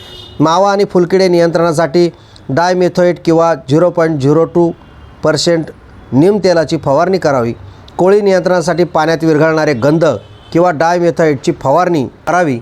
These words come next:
फळ पोखरणाऱ्या आळीच्या नियंत्रणासाठी झिरो पॉइंट पंधरा टक्के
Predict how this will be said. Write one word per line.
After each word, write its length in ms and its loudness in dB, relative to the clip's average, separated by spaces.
फळ 160 2
पोखरणाऱ्या 640 0
आळीच्या 440 0
नियंत्रणासाठी 880 0
झिरो 300 2
पॉइंट 280 -2
पंधरा 320 0
टक्के 380 -2